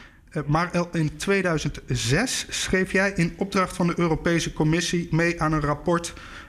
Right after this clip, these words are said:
waarin onderzocht wordt hoe dit gestroomlijnder zou kunnen. Eh, kan je mij eerst vertellen hoe die allocatieplannen in elkaar staken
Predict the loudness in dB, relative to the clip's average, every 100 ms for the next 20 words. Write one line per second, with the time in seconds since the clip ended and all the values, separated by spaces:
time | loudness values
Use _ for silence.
0 | -6 0 2 2 2 0 2 2 0 0
1 | 0 0 -2 -14 -16 -10 0 2 4 0
2 | -2 -2 0 0 0 2 4 2 2 0
3 | -2 -2 -2 -4 -2 -2 -2 -6 -8 -14
4 | -12 -14 -12 -4 -2 -2 0 2 2 2
5 | 0 0 -2 2 2 2 0 -6 -14 -2
6 | 2 2 -2 -4 0 0 2 0 0 -4
7 | 0 2 4 2 0 0 0 0 0 0
8 | 0 -2 -4